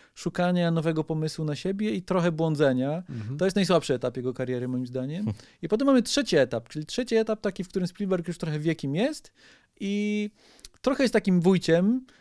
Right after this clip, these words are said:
Speaker 1: trochę jest już takim Nestorem, Nestorem, ale
Speaker 2: Takim
Speaker 1: te wszystkie
Speaker 2: Andrzejem Wajdą amerykańskim
Speaker 1: Trochę Andrzejem
Speaker 2: trochę.
Speaker 1: Wajdą, ale ja muszę powiedzieć, że te wszystkie późne filmy Stevena Spielberga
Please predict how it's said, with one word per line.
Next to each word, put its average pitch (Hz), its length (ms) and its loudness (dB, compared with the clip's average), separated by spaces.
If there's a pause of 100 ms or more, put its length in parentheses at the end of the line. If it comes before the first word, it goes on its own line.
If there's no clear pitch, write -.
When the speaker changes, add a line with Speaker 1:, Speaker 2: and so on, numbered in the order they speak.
(140)
Speaker 1:
trochę 220 220 2
jest 214 120 6
już 196 120 0
takim 185 260 2
Nestorem, 170 460 6
Nestorem, 160 460 0
ale 190 180 4
Speaker 2:
Takim - 40 -10
Speaker 1:
te 208 80 2
wszystkie 175 160 2
Speaker 2:
Andrzejem 156 300 4
Wajdą 139 320 2
amerykańskim 95 280 0
Speaker 1:
Trochę 285 120 4
Andrzejem 208 280 4
Speaker 2:
trochę. 170 120 8
Speaker 1:
Wajdą, 185 240 4
ale 196 640 6
ja 208 160 2
muszę 262 220 0
powiedzieć, 214 380 0
że 202 80 -2
te 185 100 -2
wszystkie 233 340 -2 (220)
późne 208 340 4
filmy 185 260 0
Stevena 175 360 -4
Spielberga 151 720 -2